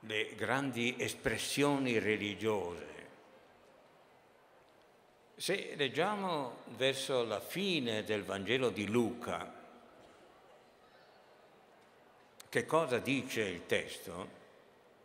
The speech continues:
Ebbene, Luca, dopo aver, eh, narrato, ecco, mythos vuol dire narrazione, eh? Mito vuol dire narrazione. Luca, dopo aver narrato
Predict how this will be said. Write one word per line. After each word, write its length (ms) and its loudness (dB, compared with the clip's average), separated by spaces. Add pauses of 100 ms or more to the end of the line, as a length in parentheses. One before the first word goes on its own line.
(720)
Ebbene, 520 0
Luca, 460 0
dopo 300 2
aver, 240 4
eh, 380 2 (220)
narrato, 920 6 (220)
ecco, 200 -2
mythos 840 0
vuol 160 -4
dire 300 -2
narrazione, 880 -4 (140)
eh? 140 -6 (1120)
Mito 580 -2
vuol 120 -6
dire 300 -4
narrazione. 720 -8 (1300)
Luca, 420 2
dopo 560 2
aver 400 0
narrato 1040 -2